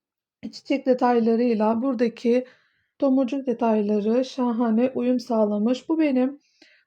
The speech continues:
örnek yazmalarımdan arkadaşlar. Beni takip eden sevgili takipçilerim bunu bilirler.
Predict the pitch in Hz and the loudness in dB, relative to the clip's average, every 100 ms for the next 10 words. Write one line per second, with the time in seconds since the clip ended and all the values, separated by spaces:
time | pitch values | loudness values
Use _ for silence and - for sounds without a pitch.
0 | - 285 294 302 285 247 226 226 226 226 | -2 0 2 0 2 2 2 2 2 2
1 | 220 214 214 226 214 214 - 269 262 262 | 2 0 -2 -2 -2 -4 -2 -2 0 -2
2 | 269 269 254 262 247 254 254 269 254 262 | -2 -4 -4 -4 -2 -2 -2 -4 -4 -6
3 | 254 254 240 226 - 233 233 233 254 254 | -4 -6 -6 -10 -10 -4 -2 -2 -2 -2
4 | 240 254 247 214 220 | -2 -2 -2 -2 -6